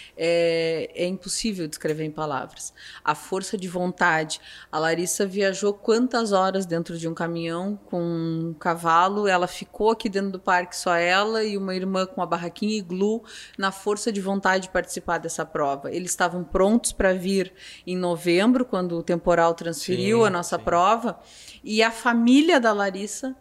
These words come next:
Speaker 1: lotou um micro-ônibus ali, quinze participantes, a gente conseguiu a entrada, pra estarem aqui torcendo por ela, vendo a realização do sonho dela de estar numa prova do cavalo crioulo no palco maior da raça.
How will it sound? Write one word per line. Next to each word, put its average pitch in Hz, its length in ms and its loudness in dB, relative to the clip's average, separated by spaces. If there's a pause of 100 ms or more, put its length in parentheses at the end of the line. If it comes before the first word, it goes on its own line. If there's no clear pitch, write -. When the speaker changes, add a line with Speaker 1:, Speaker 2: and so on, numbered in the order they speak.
Speaker 1:
lotou 202 640 0
um 220 80 0
micro-ônibus 202 720 2
ali, 190 240 -4
quinze 233 340 -4
participantes, 202 640 -4
a 233 40 -4
gente 208 100 -12
conseguiu 185 480 -2
a 170 180 0
entrada, 175 560 0 (160)
pra 208 340 2
estarem 240 640 2
aqui 233 220 -4
torcendo 226 640 0
por 202 160 -4
ela, 165 320 -2 (600)
vendo 247 500 4
a 262 40 6
realização 220 760 0
do 226 80 -6
sonho 202 340 -2
dela 180 380 0
de 196 120 -6
estar 190 220 -2
numa 175 260 -2
prova 208 540 2
do 208 100 -8
cavalo 185 360 0
crioulo 190 480 0
no 214 120 -4
palco 196 380 -2
maior 180 340 -4
da 175 120 -6
raça. 156 480 -4